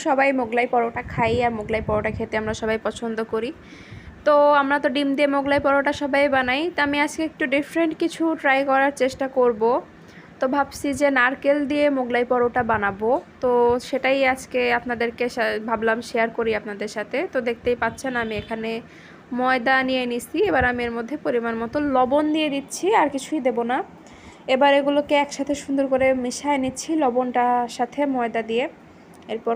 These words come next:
কুসুম গরম পানি দিচ্ছি, দিয়ে ময়দাটাকে মাখায় নেব। একটু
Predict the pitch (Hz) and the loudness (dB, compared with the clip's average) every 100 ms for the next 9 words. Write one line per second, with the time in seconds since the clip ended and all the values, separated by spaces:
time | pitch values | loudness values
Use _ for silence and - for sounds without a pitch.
0 | 233 262 262 277 277 262 262 262 254 254 | -2 -4 -4 -4 2 2 4 2 0 -2
1 | 240 254 240 240 - - 359 269 254 254 | -2 -4 -6 -8 -8 -2 -2 -2 -2 2
2 | 294 339 247 226 220 220 285 285 214 - | 2 2 0 0 0 -2 -2 -4 -6 -4
3 | 233 226 208 220 285 - - - - - | -4 -4 -6 -6 -6 -8 -20 -20 -20 -20
4 | - - - - - - - - 233 | -20 -20 -20 -20 -20 -20 -18 -16 -8